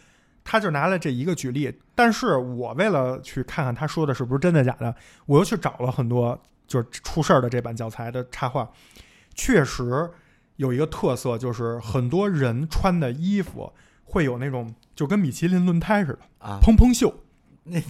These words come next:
Speaker 2: 你看他那个
Speaker 1: 就一褶一褶的。
Speaker 2: 你别觉得小孩突出的那个部位就有点那个蓬，
Speaker 1: 啊。
Speaker 2: 蓬蓬的感觉。
Speaker 1: 对，这都是褶子。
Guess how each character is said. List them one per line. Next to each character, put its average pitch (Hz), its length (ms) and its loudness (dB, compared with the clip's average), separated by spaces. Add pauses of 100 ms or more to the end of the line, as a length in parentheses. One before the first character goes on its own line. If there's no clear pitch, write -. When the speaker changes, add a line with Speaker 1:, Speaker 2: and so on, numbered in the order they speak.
Speaker 2:
你 208 40 -10
看 202 220 -4
他 240 80 0
那 240 180 0
个 151 220 0
Speaker 1:
就 247 140 -2
一 247 100 4
褶 151 220 0
一 143 80 0
褶 135 160 -2
的。 113 240 -10
Speaker 2:
你 151 100 -4
别 160 100 0
觉 226 80 0
得 233 80 4
小 143 120 0
孩 165 160 2
突 262 200 -8
出 262 160 -4
的 226 120 6
那 185 60 2
个 160 120 6
部 170 160 -2
位 165 160 4
就 - 200 2
有 139 120 10
点 170 100 4
那 170 100 4
个 151 100 4
蓬， 180 220 -6
Speaker 1:
啊。 165 100 -8
Speaker 2:
蓬 160 140 0
蓬 165 180 0
的 135 120 2
感 123 100 0
觉。 117 160 4
Speaker 1:
对， 101 100 -10
这 202 100 6
都 294 240 6
是 165 160 6
褶 139 400 0
子。 120 240 -6